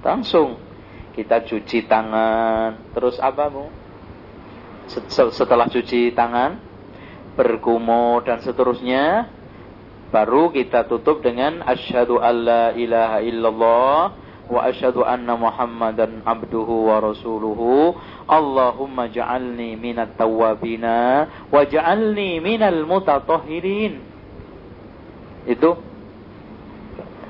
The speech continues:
kita disebutkan dalam hadis Rasulullah, siapa yang setelah wudu membaca ini, maka dia akan dibukakan pintu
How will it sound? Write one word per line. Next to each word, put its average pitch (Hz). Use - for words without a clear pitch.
kita 131
disebutkan 127
dalam 123
hadis 123
Rasulullah, 131
siapa 131
yang 123
setelah 131
wudu 131
membaca 127
ini, 131
maka 127
dia 127
akan 135
dibukakan 127
pintu 135